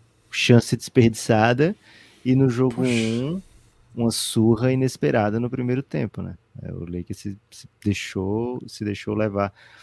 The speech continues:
Speaker 1: Uma coisa que eu achei, é, interessante desse jogo de hoje, Gibas, foram muitas coisas interessantes, né? Mas era o Lakers parecia muito, é, muito ciente que não podia deixar o Denver correr.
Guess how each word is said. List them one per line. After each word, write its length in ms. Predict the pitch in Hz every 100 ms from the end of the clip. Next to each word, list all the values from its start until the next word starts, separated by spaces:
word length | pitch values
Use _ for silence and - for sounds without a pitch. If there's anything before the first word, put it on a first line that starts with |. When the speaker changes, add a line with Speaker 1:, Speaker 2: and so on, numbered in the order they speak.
| _ -
Speaker 1:
Uma 80 | 170
coisa 220 | 180 170
que 160 | 175
eu 140 | 165 156
achei, 300 | 139 143 131 _ _ _ _ _ _ -
é, 640 | 107 101 98 95 90 90
interessante 600 | 95 101 101 95 - 98 98
desse 200 | 101 98
jogo 200 | 98 95
de 120 | 101
hoje, 280 | 123 113 98
Gibas, 300 | 98 90 92
foram 180 | - 190
muitas 240 | 160 -
coisas 200 | - 95
interessantes, 540 | 95 101 101 104 101 -
né? 140 | 104 - - - -
Mas 180 | 113 113
era 120 | 123
o 20 |
Lakers 380 | 127 139 156 147
parecia 480 | 156 147 139 - 147
muito, 880 | 143 139 156 175 - 180 180 175 175 _ _ _ - - _ _ -
é, 800 | 110 107 104 98 95 90 87 87 90 _ _ _ _ _ _ _ _ _ - -
muito 300 | 117 143 156
ciente 400 | - 151 143 -
que 140 | -
não 100 | 143
podia 220 | 139 151 147
deixar 260 | 139 147
o 80 | 143
Denver 320 | 135 131 131
correr. 400 | - 147 120 95